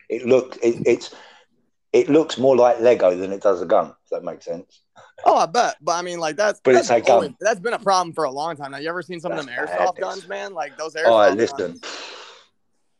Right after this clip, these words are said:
Speaker 2: those airsoft guns definitely look, uh, you might as well just carry the real thing. I ain't even gonna lie to you.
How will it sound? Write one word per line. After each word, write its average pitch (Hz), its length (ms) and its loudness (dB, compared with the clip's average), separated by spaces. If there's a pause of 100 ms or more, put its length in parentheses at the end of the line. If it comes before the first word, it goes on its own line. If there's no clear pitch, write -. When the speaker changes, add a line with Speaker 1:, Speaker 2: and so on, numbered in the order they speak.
(160)
Speaker 2:
those 151 180 -8
airsoft 160 400 -2
guns 151 240 -10
definitely 143 420 -8
look, 147 240 -10
uh, 143 60 -10
you 139 140 -10
might 165 140 -4
as 156 80 -8
well 160 100 -12
just 143 100 -20
carry 156 240 -8
the 135 100 -12
real 139 200 -8
thing. 143 240 -10
I 131 160 -12
ain't 131 80 -14
even 127 120 -20
gonna 123 140 -16
lie 123 180 -8
to 147 160 -4
you. 120 240 -6